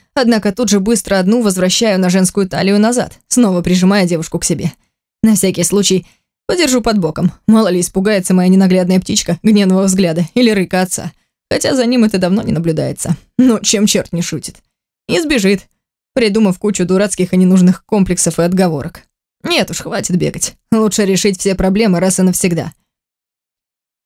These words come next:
"В начале седьмого мы закончили переговоры, и минут через двадцать приехали в офис",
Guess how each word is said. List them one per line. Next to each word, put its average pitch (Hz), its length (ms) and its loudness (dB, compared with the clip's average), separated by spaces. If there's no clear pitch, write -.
"В - 160 -6
начале 180 380 2
седьмого 180 540 0
мы 285 180 -2
закончили 180 560 2
переговоры, 156 800 -4
и 196 140 4
минут 185 320 4
через 160 320 -6
двадцать 185 460 -8
приехали 196 480 0
в 240 100 -6
офис", - 480 -8